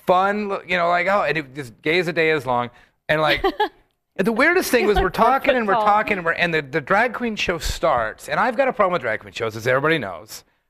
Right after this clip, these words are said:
Speaker 1: I don't think lip syncing is a show. I don't, I, I
Speaker 2: <sighs> Trying
Speaker 1: I
Speaker 2: to convince you.
Speaker 1: I
Speaker 2: That,
Speaker 1: can't
Speaker 2: that, that is what it
Speaker 1: and I,
Speaker 2: is.
Speaker 1: and I, and I get myself in a mood. Even before it started, the, the, the, the,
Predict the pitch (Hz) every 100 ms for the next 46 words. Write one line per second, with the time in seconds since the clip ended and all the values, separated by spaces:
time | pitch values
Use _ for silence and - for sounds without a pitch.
0 | _ _ - 135 143 - 175 147 147 -
1 | 143 131 143 135 127 _ _ - 120 110
2 | 131 160 117 104 123 - _ _ 120 120
3 | 113 131 131 - 131 139 135 127 - _
4 | - 330 330 320 277 269 254 _ - 233
5 | 330 339 311 311 247 233 226 240 180 170
6 | 254 202 208 220 - - 277 339 320 381
7 | 392 453 480 - 185 170 185 165 147 208
8 | 208 240 - 226 214 185 180 226 170 101
9 | - - 202 240 240 - 208 180 - -
10 | 196 170 127 127 - _ _ _ _ _
11 | _ _ 147 147 131 139 135 156 143 -